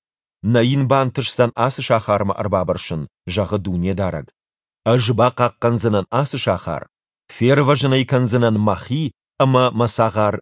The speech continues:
Давиды шарап понд. Таккаусы ахшав важынди дуне дара жыжад,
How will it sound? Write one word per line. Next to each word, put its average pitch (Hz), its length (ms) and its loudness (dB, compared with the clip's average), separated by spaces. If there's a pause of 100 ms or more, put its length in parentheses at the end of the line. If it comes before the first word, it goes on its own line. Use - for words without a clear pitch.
Давиды 92 460 -4
шарап 85 420 -4
понд. 73 360 -8 (800)
Таккаусы 131 580 0
ахшав 101 540 -4
важынди 113 680 0
дуне 110 400 0
дара 139 300 -2
жыжад, 85 420 -6